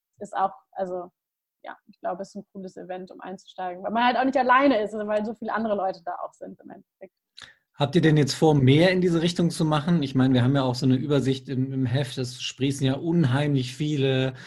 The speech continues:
Speaker 2: Gravel- und Bikepacking-Events aus dem Boden in, in den letzten Jahren.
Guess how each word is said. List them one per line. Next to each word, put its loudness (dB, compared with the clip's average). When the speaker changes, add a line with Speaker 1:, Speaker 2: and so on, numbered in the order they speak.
Speaker 2:
Gravel- 6
und 0
Bikepacking-Events -2
aus -8
dem 2
Boden -2
in, -4
in -4
den 2
letzten -2
Jahren. -2